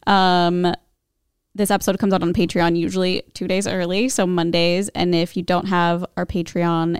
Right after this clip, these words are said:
it'll come out for the audio listeners every Wednesday and on our podcast YouTube channel every Thursday.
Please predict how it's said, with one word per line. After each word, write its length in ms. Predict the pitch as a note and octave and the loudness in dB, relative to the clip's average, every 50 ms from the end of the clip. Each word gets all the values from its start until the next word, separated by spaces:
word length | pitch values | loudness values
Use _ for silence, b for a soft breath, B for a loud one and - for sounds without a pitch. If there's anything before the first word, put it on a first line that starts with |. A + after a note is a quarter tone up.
| - - | -4 -2
it'll 180 | F3+ F3+ E3+ E3+ | -2 -2 -2 -2
come 140 | - - | -4 -2
out 220 | F3+ E3+ E3 - - | -2 -2 -2 -4 -8
for 360 | _ - F3+ E3+ E3+ E3 E3 | _ -6 -4 -2 0 -2 -2
the 100 | D#3+ - | -2 0
audio 280 | - F#3+ F#3+ F#3+ F#3+ F#3 | 0 0 2 2 2 2
listeners 400 | F3+ F#3 - F#3+ F3+ F3+ F3 - _ - | 0 0 -2 -2 -2 -2 -4 -6 _ -6
every 220 | - - - - | -4 -4 -4 -4
Wednesday 760 | E3+ G#3+ A#3 A#3+ B3 B3 A3+ B3 A#3 A#3 A#3 A#3 A3+ A3+ - - | 0 2 2 2 2 2 4 4 4 6 6 4 4 2 2 2
and 280 | - F3+ F3 F3 F3 - | 2 2 2 2 0 0
on 160 | - F3+ E3+ E3 | 0 0 0 2
our 380 | E3 D#3+ D#3+ D#3+ D#3+ E3 - - - | 0 0 0 0 0 -2 -4 -8 -8
podcast 400 | - - F3 - - F3+ - F3+ | -4 -4 -4 -4 -4 -4 -4 -4
YouTube 160 | E3+ - E3+ | -4 -4 -6
channel 260 | - - F3 F3 E3+ - | -4 -4 -4 -4 -4 -4
every 380 | - - G#3 - - - - - - _ - _ | -8 -8 -6 -6 -6 -6 -8 -8 -10 _ -20 _
Thursday. 760 | _ A3 B3+ D#4 D#4 - - - - - - - - - A3+ | _ -6 -4 -4 -6 -6 -8 -6 -6 -4 -4 -4 -4 -4 -6